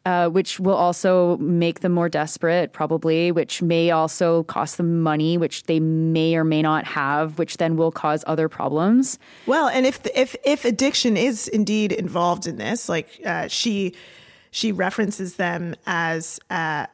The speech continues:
Speaker 2: like, her, her words as addicts. I mean, I don't know how she knows these people so well, but, <laughs> like, you know, uh, if addiction is indeed involved, and a removal of, like, taking away of those drugs could make people, like, put people in mortal danger, like, could,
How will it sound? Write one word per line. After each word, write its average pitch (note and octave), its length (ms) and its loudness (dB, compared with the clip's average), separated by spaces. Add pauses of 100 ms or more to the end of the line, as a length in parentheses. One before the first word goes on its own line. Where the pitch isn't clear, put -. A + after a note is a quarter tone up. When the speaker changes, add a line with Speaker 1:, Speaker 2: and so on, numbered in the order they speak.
(320)
Speaker 2:
like, E3+ 260 -4
her, G3+ 380 0
her G#3 200 0
words F3 460 -2
as E3 260 -6 (140)
addicts. F3 600 -6 (520)
I A#3 80 0
mean, G3 160 0
I - 100 0
don't B3+ 120 0
know G3+ 100 0
how F#3 140 -6
she - 180 -8
knows B3+ 300 -2
these - 160 -6
people F3 260 -6
so E3 180 -2
well, E3+ 200 -2
but, G3 240 -2
<laughs> - 280 -4
like, - 340 -2 (380)
you C#4 120 2
know, G#3 180 2
uh, G3+ 420 2
if C#4+ 260 0 (360)
addiction A#3 480 0
is G#3+ 180 0
indeed G3 280 0
involved, F3+ 540 0 (300)
and E3 220 -2 (100)
a G#3 120 0
removal G3+ 500 2
of, F3 320 -4 (300)
like, F3 200 -2
taking A3 300 0
away F3+ 180 2
of - 100 -2
those E3+ 160 -2
drugs G3+ 260 -2
could G3+ 160 -4
make F#3 180 -2
people, F3+ 560 -2
like, F#3 200 -2
put - 140 -6
people F#3 240 -4
in F#3 80 0
mortal F3 360 -2
danger, D4 520 0
like, - 440 -4
could, G#3 340 -4